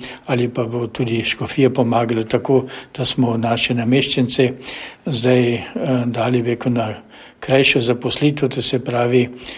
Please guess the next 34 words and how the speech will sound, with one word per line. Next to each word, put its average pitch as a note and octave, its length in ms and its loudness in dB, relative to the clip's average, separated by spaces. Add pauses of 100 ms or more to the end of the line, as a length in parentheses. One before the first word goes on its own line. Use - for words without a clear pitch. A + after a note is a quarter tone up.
(240)
za A#2+ 480 -2 (400)
krajšanje B2+ 540 2
delovnega A#2+ 520 0
časa, B2 520 0 (540)
in D#3 140 -4
upamo, C3+ 400 0
da B2 160 -2
bomo A#2 380 -2 (140)
to, C3 200 2 (380)
ta C#3 160 4
čas - 380 2
preko B2+ 260 -6
te A#2 140 -6
tri C3 200 -4
mesece B2 460 0 (300)
najprej B2 340 0
premostili. A#2+ 560 0
Kako A#2+ 320 2
naprej, C3 440 4 (340)
pa E3+ 80 -4
itak B2+ 380 -2
nihče B2+ 300 2
ne A#2+ 100 -2
ve, A2+ 200 -2
ne A#2 120 -2
mi, B2+ 260 4 (360)
ne C3 120 -2
drugi B2 340 0
zgoraj, A#2 380 -2
ki A2+ 320 -4
imajo A2 260 -4
vso D3 180 2
odgovornost A2+ 760 -4 (340)
za A2+ 380 -4